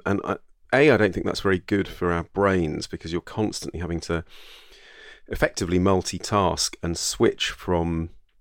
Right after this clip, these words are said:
um, one gear to the next, metaphorically. And secondly, unless you've agreed in principle that's how you're gonna communicate,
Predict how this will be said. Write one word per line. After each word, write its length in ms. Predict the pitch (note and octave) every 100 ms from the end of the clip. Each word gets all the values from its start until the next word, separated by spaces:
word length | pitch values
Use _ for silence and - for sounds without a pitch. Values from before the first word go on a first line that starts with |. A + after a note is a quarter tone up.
| _ _ _ _ _ -
um, 440 | E2 D#2+ D#2 F2
one 200 | G2+ F#2+
gear 240 | F#2 F2+ D#2
to 140 | -
the 100 | D2+
next, 460 | E2+ F#2 - - -
metaphorically. 920 | D#2 - - E2 D#2+ - - - F2 - _ _ _
And 400 | A2 G#2+ G#2+ A2
secondly, 880 | G#2 D3 E3 - D3 A#2 G#2 F#2+ F#2 - - _ - _ - _ _ _ -
unless 400 | D3+ E3+ D#3+ -
you've 300 | C#3+ G#2+ -
agreed 840 | G#2+ F#2 A2 B2 C3 B2 F2 - - - -
in 140 | F#2
principle 440 | F2 G#2+ - - F2
that's 260 | F#2 -
how 140 | - F#2
you're 200 | F2+ F2+
gonna 360 | G2 F2+ F2 - - - - - -
communicate, 760 | F2 F#2+ A2+ F#2+ - B1+ -